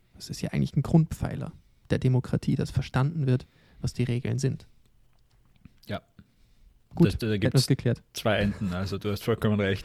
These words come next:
Speaker 2: es liegt an der Kommunikation der Entscheidungsträger. Auf der anderen Seite liegt's aber sicher auch an, an der Bildung, ähm, der, der Konsumenten da. Und,
Speaker 1: Mhm.
Speaker 2: und das
Speaker 1: Du, natürlich.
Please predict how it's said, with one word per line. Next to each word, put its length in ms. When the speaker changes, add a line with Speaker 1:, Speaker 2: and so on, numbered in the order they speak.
Speaker 2:
es 140
liegt 240
an 80
der 80
Kommunikation 840
der 300
Entscheidungsträger. 880
Auf 100
der 120
anderen 240
Seite 300
liegt's 320
aber 120
sicher 380
auch 180
an, 260
an 140
der 80
Bildung, 580
ähm, 800
der, 220
der 200
Konsumenten 760
da. 220
Und, 240
Speaker 1:
Mhm. 160
Speaker 2:
und 120
das 360
Speaker 1:
Du, 160
natürlich. 540